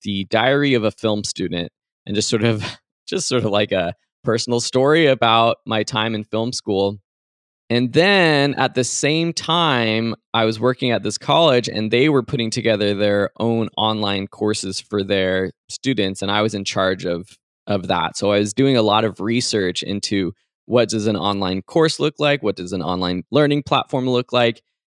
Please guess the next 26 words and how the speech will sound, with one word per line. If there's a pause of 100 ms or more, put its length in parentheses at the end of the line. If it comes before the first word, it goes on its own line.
(140)
And (200)
udemy
dot
com
had
just
started
in
twenty
eleven,
and
it
was
one
of
the (280)
platforms
I
saw (120)
and (320)
used
as
an
example
of,
like,